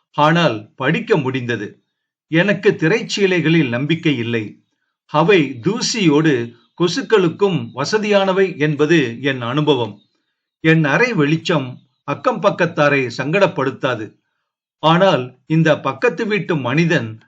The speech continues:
அவன் வீட்டில் வெளிச்சம் போட்டே என்னை தூங்க முடியாமல் செய்து விடுகிறான்.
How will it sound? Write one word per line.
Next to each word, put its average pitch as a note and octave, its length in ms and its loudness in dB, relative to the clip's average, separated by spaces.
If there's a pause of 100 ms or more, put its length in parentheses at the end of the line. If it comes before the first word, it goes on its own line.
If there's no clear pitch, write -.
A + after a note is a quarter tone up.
(160)
அவன் E3+ 320 0
வீட்டில் A3+ 360 -4
வெளிச்சம் F3 500 -2
போட்டே G3 360 0
என்னை D#3+ 260 2
தூங்க G#3+ 280 -2
முடியாமல் E3 500 4
செய்து D#3 320 2
விடுகிறான். A#2 540 -4